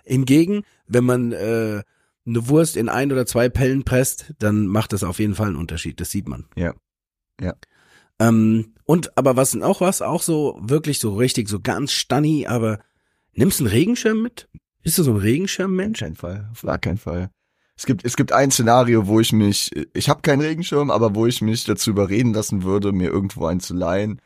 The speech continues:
Speaker 2: Und das ist, wenn, wenn ich, keine Ahnung, Anzug und Mantel trage. Weil so ein nasser, vollgesogener Mantel ist nicht geil. Äh, und ich
Speaker 1: Das ist
Speaker 2: find
Speaker 1: halt
Speaker 2: es
Speaker 1: super schwer, ne?
Speaker 2: Und es hat, es hat halt auch einfach dann was mit, mit dem,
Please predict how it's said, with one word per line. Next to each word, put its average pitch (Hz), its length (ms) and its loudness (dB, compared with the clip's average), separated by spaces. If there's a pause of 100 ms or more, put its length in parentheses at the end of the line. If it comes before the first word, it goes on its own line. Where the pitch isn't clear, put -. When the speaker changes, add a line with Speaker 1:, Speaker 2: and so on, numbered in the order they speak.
(140)
Speaker 2:
Und - 120 -4
das 95 160 0
ist, 95 220 -2
wenn, 92 300 4 (200)
wenn 90 100 0
ich, - 80 -4
keine 87 200 -2
Ahnung, 92 280 2
Anzug 101 460 0
und 90 100 0
Mantel 87 280 -4
trage. 60 480 -12 (160)
Weil 92 140 -2
so 95 120 2
ein 101 120 6
nasser, 113 460 4
vollgesogener 101 680 0
Mantel 95 340 0
ist - 140 -8
nicht 85 180 -8
geil. 90 360 -4 (480)
Äh, 95 320 2
und 98 420 -2
ich - 0 -
Speaker 1:
Das - 140 0
ist - 100 -4
Speaker 2:
find 131 160 2
Speaker 1:
halt 98 100 0
Speaker 2:
es 85 60 -2
Speaker 1:
super 87 240 -4
schwer, 92 340 -4
ne? 85 200 -4 (140)
Speaker 2:
Und 110 120 2
es 110 160 0
hat, 135 240 2
es - 140 -2
hat 127 160 2
halt 123 180 2
auch 107 140 0
einfach 104 340 -2 (140)
dann 104 180 2
was 98 180 0
mit, 107 280 0
mit 95 220 -2
dem, 92 340 2